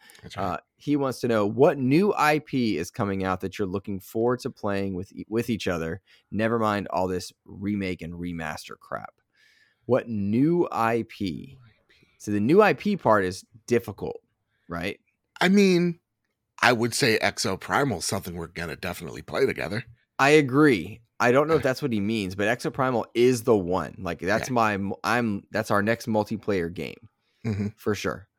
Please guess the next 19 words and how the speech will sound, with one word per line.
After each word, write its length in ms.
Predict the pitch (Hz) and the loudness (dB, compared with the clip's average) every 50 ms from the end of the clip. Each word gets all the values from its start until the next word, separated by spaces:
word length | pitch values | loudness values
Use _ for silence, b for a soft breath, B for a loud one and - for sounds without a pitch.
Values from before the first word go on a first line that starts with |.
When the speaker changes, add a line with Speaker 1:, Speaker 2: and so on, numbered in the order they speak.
| _ _ _ | _ _ _
Speaker 2:
We're 100 | 92 98 | -8 -8
gonna 140 | 90 85 90 | -6 -6 -4
Speaker 1:
For 60 | 107 | 0
Speaker 2:
go 80 | 104 104 | 0 2
Speaker 1:
sure. 100 | 113 117 | 2 2
Speaker 2:
in, 120 | 113 110 104 | 2 0 -2
we're 100 | 98 85 | -2 -6
gonna 100 | 85 85 | -6 -8
have 100 | 82 69 | -10 -10
a 40 | |
blast, 520 | 71 - 98 104 110 113 113 113 - - - | -10 -2 0 2 4 4 2 0 -2 -8 -4
killing 220 | - 113 110 107 | -4 -2 -2 -2
some 160 | - 110 98 | -2 -4 -4
dinosaurs, 640 | 92 95 101 101 101 101 - 107 104 104 98 90 92 | -2 -2 -2 -2 -4 -4 -2 -2 0 0 0 -2 -4
laughing 500 | 85 82 82 85 87 87 - - 98 95 | -4 -2 -2 0 -2 -2 -4 -6 -8 -8
at 80 | 95 - | -8 -8
the 100 | 87 82 - | -8 -4 -4
audacity 720 | 85 92 98 95 85 80 82 85 - - 92 82 85 85 | -4 -4 -4 -4 -2 -2 -2 -4 -6 -8 -8 -6 -6 -8
of 160 | 82 76 - | -8 -10 -12